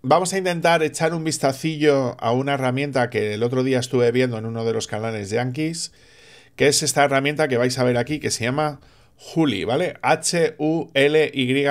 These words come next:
punto I O es la página principal de, de funcionamiento. Y al parecer es una, es un, una solución bastante interesante que podemos llegar a intentar echar un vistacillo y ver un poquito qué es lo que tenemos. Pero básicamente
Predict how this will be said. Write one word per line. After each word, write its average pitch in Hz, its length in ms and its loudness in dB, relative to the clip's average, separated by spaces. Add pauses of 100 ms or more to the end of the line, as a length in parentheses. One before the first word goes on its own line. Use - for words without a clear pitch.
(140)
punto 127 300 0
I 135 80 4
O 160 160 4
es 135 100 0
la 117 140 -2
página 123 260 -4
principal 120 520 0
de, 110 320 2
de 107 120 0
funcionamiento. 120 840 -4 (800)
Y 123 120 4
al 143 100 4
parecer 151 340 4
es 190 180 0
una, 160 520 0
es - 220 -2
un, 147 520 -4
una 143 220 -2
solución 147 400 0
bastante 147 360 -2
interesante 147 920 -2
que 151 300 2 (260)
podemos 135 340 0
llegar 147 220 2
a 151 80 4
intentar 135 400 0
echar 139 300 0
un 143 80 -2
vistacillo 143 520 -2
y 131 100 2
ver 131 180 0
un 135 80 -6
poquito 139 340 -2
qué 135 80 0
es 131 100 -2
lo 139 140 -2
que 123 80 -2
tenemos. 104 380 -6
Pero 147 240 0
básicamente 156 880 -2